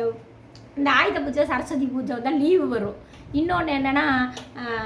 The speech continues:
புக்குக்கெல்லாம் பொட்டு வச்சு அதை வாங்கி பூஜையில வச்சிருவாங்க. நான் அப்படி செஞ்ச-,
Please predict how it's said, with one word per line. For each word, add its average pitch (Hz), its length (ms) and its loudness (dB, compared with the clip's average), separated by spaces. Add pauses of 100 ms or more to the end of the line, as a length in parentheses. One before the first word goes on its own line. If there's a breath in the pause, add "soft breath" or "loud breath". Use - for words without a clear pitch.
(640)
புக்குக்கெல்லாம் 330 560 2
பொட்டு 294 280 4
வச்சு 320 340 -2 (480)
அதை 262 240 -2 (340)
வாங்கி 294 340 2 (140)
பூஜையில 330 480 0
வச்சிருவாங்க. 220 600 -2 (720 loud breath)
நான் 262 440 4
அப்படி 294 200 2
செஞ்ச-, 339 520 0